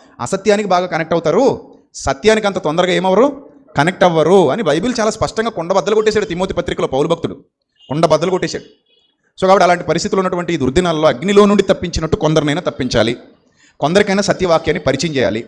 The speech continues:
కొందరికైనా జ్ఞానాన్ని అభ్యసింపచేయాలి. వారు ఉన్న మూఢ విశ్వాసాలలో నుండి, వారు ఉన్న మూఢ నమ్మకాలలో నుండి బయటికి తీసుకురావాలి.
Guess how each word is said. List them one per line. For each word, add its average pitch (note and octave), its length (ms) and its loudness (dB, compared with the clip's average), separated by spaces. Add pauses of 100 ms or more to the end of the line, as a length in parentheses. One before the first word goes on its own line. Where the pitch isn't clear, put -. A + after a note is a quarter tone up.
(440)
కొందరికైనా F#3+ 420 2
జ్ఞానాన్ని D#3+ 480 0
అభ్యసింపచేయాలి. C#3 720 -2 (440)
వారు D#3 220 4
ఉన్న F3 140 0
మూఢ E3+ 260 2
విశ్వాసాలలో D#3+ 640 2
నుండి, C#3 180 0
వారు C#3+ 220 2
ఉన్న C3+ 140 -4
మూఢ C3 260 -2
నమ్మకాలలో B2+ 560 0
నుండి C3 160 -6
బయటికి B2 280 -2
తీసుకురావాలి. G#2 540 -4